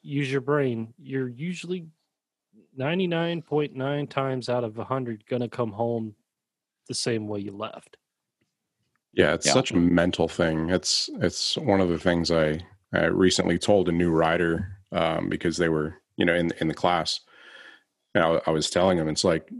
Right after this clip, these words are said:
Speaker 2: you can, you can get the actual riding part down, but, like, so much of it is mental. You have to, like, think about what you're doing, look through your turns, have, like, a plan, like, an escape route. And,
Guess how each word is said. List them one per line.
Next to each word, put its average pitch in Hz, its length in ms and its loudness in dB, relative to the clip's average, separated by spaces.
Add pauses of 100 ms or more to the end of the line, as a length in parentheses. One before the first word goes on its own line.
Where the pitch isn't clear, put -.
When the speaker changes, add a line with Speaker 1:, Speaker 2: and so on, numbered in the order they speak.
(280)
Speaker 2:
you 120 160 4
can, 131 280 6
you 113 120 0
can 104 220 4
get 95 220 2
the 82 140 4
actual 87 400 2
riding 78 320 2
part 107 260 0
down, 104 280 4
but, - 180 0
like, 90 260 0
so 131 600 4
much 110 280 4
of 101 120 0
it 104 280 2 (680)
is 87 220 2
mental. 78 520 -2 (340)
You 78 120 0
have 82 180 0
to, - 100 -6
like, - 220 -4
think 104 300 2
about 87 400 0
what 85 220 0
you're 80 100 -4
doing, 80 400 2
look 95 220 2
through 90 220 4
your 82 160 4
turns, 87 760 0 (480)
have, 87 240 2
like, 87 240 2
a 85 40 0
plan, 87 640 2
like, 82 260 0
an 78 100 0
escape 80 520 2
route. 78 380 2
And, 73 280 -4